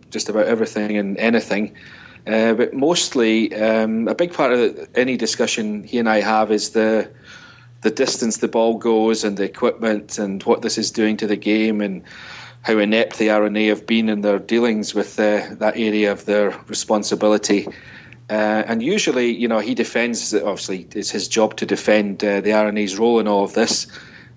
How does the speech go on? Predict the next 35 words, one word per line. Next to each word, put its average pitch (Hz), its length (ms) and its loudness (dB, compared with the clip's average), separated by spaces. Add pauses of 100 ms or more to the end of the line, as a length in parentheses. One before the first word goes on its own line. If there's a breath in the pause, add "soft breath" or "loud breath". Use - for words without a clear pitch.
(140)
Uh, 104 340 4
he, 101 240 0 (220)
and 107 240 0
we 107 80 2
get 127 260 0
to - 80 -4
the 110 80 4
point 110 400 0
where 104 260 4
I, 107 120 0 (400)
the 110 100 -6
question 107 440 0
comes 104 300 -4
up, 107 220 0 (580 loud breath)
are 127 160 4
you 120 140 2
gonna 110 240 -2
do 107 160 -4
something 104 340 -4
about 101 220 2
the 107 80 -4
golf 104 340 2
ball? 104 280 2
It's 101 120 -8
going 127 260 2
too 120 200 2
far. 98 540 2 (320 loud breath)
Isn't 110 180 -4
it 98 80 4
about 104 300 2
time 104 300 2
that 95 180 0
something 107 320 -4
was 95 160 -2
done? 110 340 0